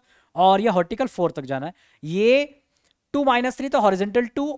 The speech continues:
और वर्टिकल माइनस थ्री, मतलब नीचे जाना है, तो यहाँ पे जो, जो इंटरसेक्शन मिल रहा है वो होगा हमारा पॉइंट पी। तो similarly आप बाकी के भी पॉइंट प्लॉट कर सकते हैं, मैं ये दोनों आपको बता देता हूँ। देखो ये क्या बोल रहा है, सेवन कॉमा ज़ीरो। अब यहाँ पे वाई कोऑर्डिनेट ज़ीरो है,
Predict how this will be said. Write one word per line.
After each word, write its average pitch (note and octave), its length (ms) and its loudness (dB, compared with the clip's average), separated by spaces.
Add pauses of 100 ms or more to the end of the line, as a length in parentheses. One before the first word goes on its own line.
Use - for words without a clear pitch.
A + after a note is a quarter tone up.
और G3+ 180 6
वर्टिकल G3 460 -2
माइनस F3 380 -4
थ्री, A3+ 140 -6
मतलब A3+ 240 -4
नीचे F3+ 260 -6
जाना G#3+ 220 -4
है, B3+ 60 -4
तो B3 100 -10
यहाँ D#3+ 300 -4
पे F#3 80 -4
जो, D#3+ 280 -10
जो D3 160 -8
इंटरसेक्शन G#3+ 560 -8
मिल A#3 120 -4
रहा A#3+ 140 2
है C4+ 80 -4 (280)
वो A#3 140 2
होगा F#3 260 0
हमारा D#3+ 360 0
पॉइंट F#3 320 -6
पी। A3 180 -2 (200)
तो B3+ 80 -4
similarly C#4+ 520 4
आप C4 160 6
बाकी G3+ 300 2
के B3+ 60 -8
भी B3+ 180 -6
पॉइंट A3 260 -4
प्लॉट F3+ 280 2
कर A#3+ 180 -2
सकते C4 280 -6
हैं, D4 80 -4 (280)
मैं F#3 200 -2 (360)
ये B3+ 400 -2
दोनों F#3+ 280 -2
आपको F#3+ 240 -4
बता D#3 220 -2
देता D#3 220 -4
हूँ। A#3+ 80 -4 (260)
देखो C4 220 0
ये C#4+ 100 -2
क्या C#4 180 2
बोल C4+ 120 -2
रहा C#4 140 0
है, D4 80 -10 (160)
सेवन B3+ 400 2
कॉमा B3 260 4
ज़ीरो। A#3+ 300 -2 (340)
अब C#4 140 6
यहाँ C4+ 260 4
पे D#4+ 80 2
वाई A3+ 480 6
कोऑर्डिनेट C4+ 640 2
ज़ीरो A3 340 4
है, B3+ 300 4